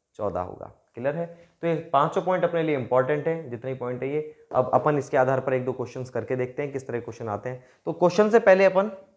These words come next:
इसकी सारी चीज़ें लिख लेते हैं पहले एक बार, है ना?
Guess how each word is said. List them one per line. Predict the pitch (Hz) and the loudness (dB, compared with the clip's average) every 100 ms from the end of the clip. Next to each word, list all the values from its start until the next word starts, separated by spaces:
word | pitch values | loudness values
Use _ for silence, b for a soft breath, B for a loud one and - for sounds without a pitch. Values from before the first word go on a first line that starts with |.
| _ _ | _ _
इसकी | 143 - | -14 -10
सारी | 175 170 180 | -2 0 2
चीज़ें | 185 185 | 0 -2
लिख | 170 120 | -2 -2
लेते | 98 104 | -6 -6
हैं | 85 | -8
पहले | 92 87 | -8 -8
एक | 85 | -8
बार, | 87 92 _ - | -10 -10 _ -12
है | |
ना? | 156 | -12